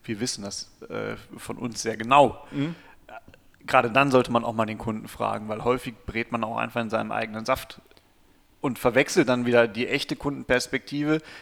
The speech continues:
Speaker 1: die echte Kundenzentriertheit mit dem Gefühl, also ich denke jetzt für den Kunden,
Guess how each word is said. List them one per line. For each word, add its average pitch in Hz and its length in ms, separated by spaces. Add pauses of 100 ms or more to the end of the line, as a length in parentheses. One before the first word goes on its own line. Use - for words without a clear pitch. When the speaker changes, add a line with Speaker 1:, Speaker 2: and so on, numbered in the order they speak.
(260)
Speaker 1:
die 113 140 (100)
echte 139 320
Kundenzentriertheit 143 1120 (460)
mit - 320
dem 113 180
Gefühl, 147 600
also 113 180
ich - 240
denke 127 340
jetzt 117 220
für - 100
den 113 160
Kunden, 107 640